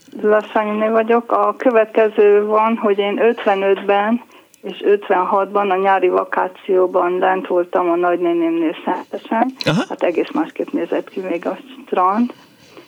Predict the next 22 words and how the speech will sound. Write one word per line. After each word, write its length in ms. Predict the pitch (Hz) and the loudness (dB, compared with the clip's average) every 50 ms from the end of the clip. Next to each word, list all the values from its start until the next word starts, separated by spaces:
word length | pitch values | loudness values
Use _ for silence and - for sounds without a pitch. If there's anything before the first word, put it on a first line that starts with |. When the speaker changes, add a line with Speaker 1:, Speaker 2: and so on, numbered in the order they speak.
| _ _ _ _ _ | _ _ _ _ _
Speaker 1:
és 400 | - 185 185 185 180 180 185 190 - - - | -2 0 2 2 2 0 0 -2 -4 -6 -4
ott 220 | - 196 190 190 190 | 0 0 0 0 0
tanultam 500 | 196 180 180 175 175 170 - 175 170 175 | 0 0 0 0 -2 -2 -2 -2 -2 0
meg 240 | 175 165 170 170 - | 0 -2 -2 -2 -4
úszni, 500 | 202 202 196 - 269 220 220 233 247 - - - - _ - - - - _ _ _ | -4 -4 -4 -4 -4 -2 0 0 0 -2 -4 -16 -18 _ -20 -20 -20 -20 _ _ _
de 340 | - 202 185 180 165 165 - - | -6 -2 0 2 2 2 0 0
akkor 400 | 190 196 202 196 - - 185 180 | 0 0 0 0 0 0 0 2
még 240 | 180 175 170 170 165 | 2 0 0 0 0
ilyen, 400 | 170 170 165 165 175 170 165 - | 0 0 0 0 -2 -2 -4 -6
ilyen 340 | - 175 170 156 160 165 170 - - | -4 -2 0 0 0 0 -2 -2 0
fabódékból 880 | - 208 196 185 180 175 175 180 175 175 165 165 165 170 165 160 165 | 0 0 2 2 2 2 2 2 2 2 0 0 0 0 0 2 2
áll-, 360 | 165 160 160 160 - - - 180 - - | 4 2 2 0 -2 -2 -6 -8 -6 -2
sorozatából 920 | - 185 175 175 175 165 - 175 170 - - 175 165 165 160 160 165 170 | 0 0 2 2 0 0 0 -2 -2 -2 -2 -2 -2 -2 0 0 2 2
állt 340 | 165 165 156 160 170 - - | 2 2 0 -2 -4 -4 -2
az 160 | 156 160 156 | -2 -2 -2
öltöző. 560 | - 151 160 165 165 - - 190 185 180 - 226 | -2 -2 -2 -2 -2 -2 -2 -2 0 2 2 4
Speaker 2:
Igen. 320 | 226 170 156 135 131 113 110 120 - - - - - - - - - - - _ _ - | 4 4 2 0 -2 -4 -6 -12 -18 -20 -20 -20 -20 -20 -20 -20 -20 -20 -20 _ _ -4
Speaker 1:
És 300 | - 180 170 160 156 - - - - - | 0 0 2 2 0 -2 -6 -10 -10 -4
akkor 520 | - 202 196 196 196 - - 185 175 165 170 | 0 0 2 2 0 0 0 0 0 0 2
volt 420 | 180 180 180 185 180 180 175 - | 2 4 4 4 4 2 0 0
az 600 | - - 160 156 147 151 156 160 - - - - | 0 2 2 2 2 0 -2 -4 -6 -4 -2 0
amerikai 520 | 180 180 175 170 165 160 - - 156 160 | 0 0 0 0 -2 -2 -2 -2 -2 -2